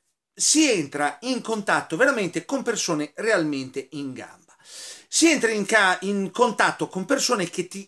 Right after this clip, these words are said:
aiutano a capire tante cose, che ti aiutano a pensare su certe cose. La seconda guerra mondiale fornisce un range, un, un ampio raggio di argomentazioni su cui discutere.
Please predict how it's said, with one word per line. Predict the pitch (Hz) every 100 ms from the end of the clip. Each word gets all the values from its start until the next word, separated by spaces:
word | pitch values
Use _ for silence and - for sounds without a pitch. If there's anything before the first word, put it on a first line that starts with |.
| _
aiutano | 196 247 330 - 143 117 101 _
a | - 185 - _
capire | - 208 226 208 160 147 139 _
tante | 208 196 165 165
cose, | - 156 139 170
che | -
ti | 175
aiutano | 202 233 220 185 180
a | 180
pensare | - 262 226 - 262 233 135 110 - - - -
su | - 226
certe | 220 196 - 156
cose. | 110 - - _
La | 147 269 294
seconda | - 226 240 202 160
guerra | 151 190
mondiale | 320 240 139 - - _ _ _
fornisce | - 269 262 180 - 104 - - - -
un | 196 208
range, | 214 285 240 160 147 - - _ _ _ _ _ 123
un, | 208 208 196 180 170 151
un | 160
ampio | 269 294 175 190
raggio | 185 165 135 131 - 165 - -
di | _ 143 226 214 _
argomentazioni | - 220 202 196 185 180 175 185 143 120 -
su | - 190
cui | 165 180
discutere. | 160 151 - 120 107 113 98